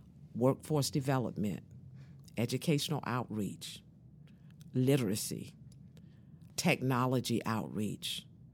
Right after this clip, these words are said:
connections with the faith-based community, parent empowerment. Those were the six key areas then. They remain the six key areas. Now, we may be doing things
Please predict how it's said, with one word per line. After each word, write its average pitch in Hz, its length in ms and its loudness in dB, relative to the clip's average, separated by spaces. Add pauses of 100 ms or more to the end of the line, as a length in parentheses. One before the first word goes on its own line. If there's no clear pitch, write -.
(360)
connections 131 920 4
with 127 440 4
the 120 160 0
faith-based 131 720 4
community, 123 720 2 (760)
parent 143 500 6
empowerment. 113 800 0 (720)
Those 135 360 2
were 127 80 0
the 120 100 -2
six - 380 0
key - 420 0 (100)
areas 123 500 2
then. 151 540 6 (460)
They 135 160 6
remain 135 680 6
the 120 180 0
six - 380 0
key 113 260 2
areas. 92 580 0 (380)
Now, 135 180 2
we 131 140 2
may 135 160 2
be 156 140 2
doing 165 300 4
things 180 420 2